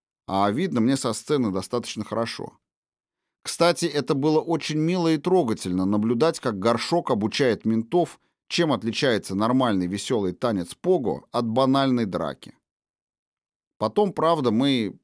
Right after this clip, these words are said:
перестали так уж за этим тщательно следить. Но ведь мы еще и музыкой занимались все-таки. Но если тебе кто-то скажет, что в Питере нельзя провести нормальный концерт любого уровня,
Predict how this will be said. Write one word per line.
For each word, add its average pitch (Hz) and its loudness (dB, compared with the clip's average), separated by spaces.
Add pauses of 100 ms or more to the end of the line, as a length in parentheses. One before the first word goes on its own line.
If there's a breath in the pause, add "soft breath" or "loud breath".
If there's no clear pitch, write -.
перестали 143 -4
так 95 -8
уж 90 -10
за 101 -2
этим 95 -6
тщательно 85 -6
следить. - -10 (680)
Но 107 0
ведь 127 -2
мы 165 0
еще 123 2
и 98 2
музыкой 160 0
занимались 95 -2
все-таки. - -12 (880)
Но 135 2
если 190 0
тебе 185 0
кто-то 165 -2
скажет, 139 0
что - -4
в - -10
Питере 135 -2
нельзя 143 2
провести 117 -4
нормальный 113 2
концерт 113 -2
любого 135 4
уровня, 123 -2